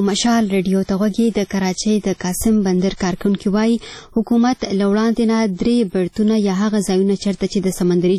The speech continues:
جهازونو مال کوزولې او خېجولې شي خرڅ کړي او اوس پاتې دوه هم خرڅول غواړي. د دوی په وینا چې د دې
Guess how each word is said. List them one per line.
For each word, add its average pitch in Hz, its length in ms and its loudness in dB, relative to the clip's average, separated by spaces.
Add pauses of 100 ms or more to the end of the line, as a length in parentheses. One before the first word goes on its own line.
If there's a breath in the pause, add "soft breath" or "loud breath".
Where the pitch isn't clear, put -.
جهازونو 190 400 0 (500 loud breath)
مال 220 280 2
کوزولې 202 540 2 (220)
او 175 60 -2 (140)
خېجولې 202 500 0
شي 214 220 0
خرڅ 180 200 -4 (120)
کړي 240 140 2 (440 loud breath)
او 190 80 2 (140)
اوس - 200 -2
پاتې 208 380 0
دوه 196 160 0
هم 208 120 2 (120)
خرڅول 185 480 0
غواړي. 185 260 0 (460 loud breath)
د 196 180 2
دوی 202 120 2 (120)
په 190 160 2
وینا 190 240 2 (120)
چې - 80 -2 (120)
د - 80 -
دې 208 80 2